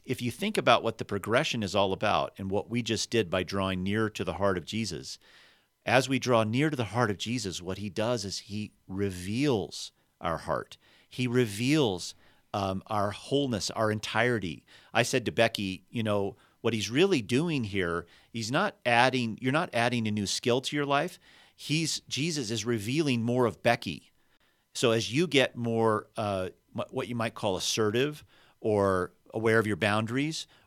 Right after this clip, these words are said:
or not taking on other people's responsibilities and instead letting them struggle with their responsibility, some, that's not a new skill. That's a revelation of Becky. That is who you were meant to be,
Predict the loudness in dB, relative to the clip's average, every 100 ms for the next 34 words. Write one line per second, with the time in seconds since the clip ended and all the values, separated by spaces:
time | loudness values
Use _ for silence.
0 | -6 0 0 0 0 -2 0 0 0 0
1 | 0 0 -2 -4 -4 -4 -4 -2 -2 -4
2 | -2 0 0 -2 -4 -6 -12 -10 -6 -4
3 | -2 0 2 2 0 -10 _ -2 0 2
4 | 0 0 -2 -2 -2 0 0 0 0 0
5 | -2 -2 -4 -4 -4 -4 -4 -4 -6 -10
6 | _ _ -20 -8 -4 -4 -6 _ -20 _
7 | 0 2 2 0 0 2 0 0 -2 0
8 | 0 -2 -8 _ -4 -2 -2 -4 -10 -8
9 | -2 0 2 2 2 0 -4 -4 0 -2
10 | -2 -16 _ _ _ _ _ 4 4 4
11 | -2 -8 -4 -4 -2 0 0 0 -2 -4
12 | -8 -4 -4 -6 -8 -16